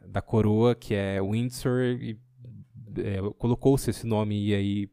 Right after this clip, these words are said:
desde então, esses, é, próximos aí primogênitos e, é, a próxima geração da família tem o nome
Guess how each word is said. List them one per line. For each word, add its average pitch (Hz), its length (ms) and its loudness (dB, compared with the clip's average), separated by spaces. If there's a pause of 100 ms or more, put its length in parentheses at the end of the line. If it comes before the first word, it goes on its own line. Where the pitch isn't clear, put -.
(120)
desde 110 540 -4
então, 123 440 -2
esses, 120 640 0 (640)
é, 104 280 2
próximos 101 600 0
aí 95 100 2
primogênitos 104 1080 -2
e, 90 500 -6
é, - 400 -8
a - 40 -6
próxima 101 320 0
geração 101 360 0
da 110 100 2
família 135 380 0
tem 131 280 0
o 131 60 0
nome 120 640 2